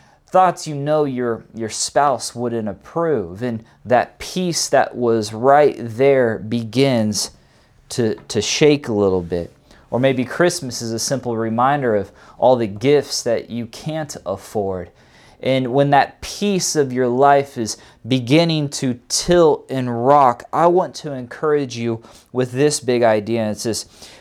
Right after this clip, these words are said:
when your peace may be disturbed, remain determined to be still and ask God for direction. See, James three seventeen, verse eighteen,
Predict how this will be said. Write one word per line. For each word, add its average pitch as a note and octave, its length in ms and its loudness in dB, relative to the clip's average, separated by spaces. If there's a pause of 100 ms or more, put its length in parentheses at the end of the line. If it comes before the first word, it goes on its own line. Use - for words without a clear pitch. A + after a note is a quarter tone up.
when D3 180 -2
your C#3+ 160 -2
peace A3+ 500 -4
may D3+ 140 0
be C3+ 240 2
disturbed, A#2 760 2 (300)
remain D3+ 460 -2
determined C3 680 -4
to B2+ 100 -4
be G#2+ 180 -2
still G#2 840 2 (380)
and B2 100 -4
ask A2 380 -4
God A#2 560 4
for - 240 -4
direction. G2 720 0 (380)
See, - 180 -2
James D3 360 0
three D3 300 -4
seventeen, C3+ 920 0 (260)
verse B2 300 0
eighteen, B2 600 -2